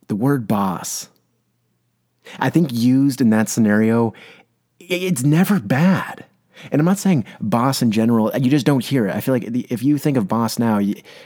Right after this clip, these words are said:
boss is a very nineteen nineties, nineteen eighties word. I feel like now it's C E O.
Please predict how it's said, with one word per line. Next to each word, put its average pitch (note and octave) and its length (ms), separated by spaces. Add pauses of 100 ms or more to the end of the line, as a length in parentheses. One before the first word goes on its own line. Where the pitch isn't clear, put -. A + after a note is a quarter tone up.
boss B2 240
is B2 100
a A#2 60
very G#2 340
nineteen G#2 540
nineties, G2+ 420
nineteen G2 480
eighties G2+ 400
word. A2 320
I G#2 80
feel A2 140
like G2+ 80
now G#2+ 220
it's G2+ 120
C G2 360
E F#2 40
O. D2+ 260